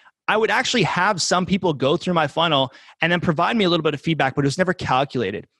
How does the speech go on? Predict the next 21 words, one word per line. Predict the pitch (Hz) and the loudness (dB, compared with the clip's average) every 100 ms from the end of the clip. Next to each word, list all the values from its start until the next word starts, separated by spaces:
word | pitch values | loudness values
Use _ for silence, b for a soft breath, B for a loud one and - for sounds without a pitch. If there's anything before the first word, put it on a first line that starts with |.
| - | -4
It | 156 | 0
never | 165 208 | 2 0
really | 214 208 160 | 0 0 -2
did | - 143 | -2 0
anything. | 151 139 120 | 0 -2 -2
It, | 123 - | -4 -2
I, | 156 151 | -2 -2
I | 156 | -4
can | 175 | -2
never | 175 196 | 0 0
find | - 156 147 156 151 b b | -2 0 0 0 -4 b b
where | 139 151 | -2 0
the | 151 123 | 2 0
leaks | 117 143 151 - - | 0 0 0 -4 -2
were | 117 90 85 b b b b _ | -2 -2 -4 b b b b _
in | 151 160 | 0 2
my | 160 135 | 2 0
funnels. | 127 139 143 92 98 - _ _ - | 0 -2 -2 -4 -8 -12 _ _ -2
And | 156 156 151 - | 0 0 -2 -4
that's | 143 160 - | -2 0 0
why | 208 220 202 | -2 0 -2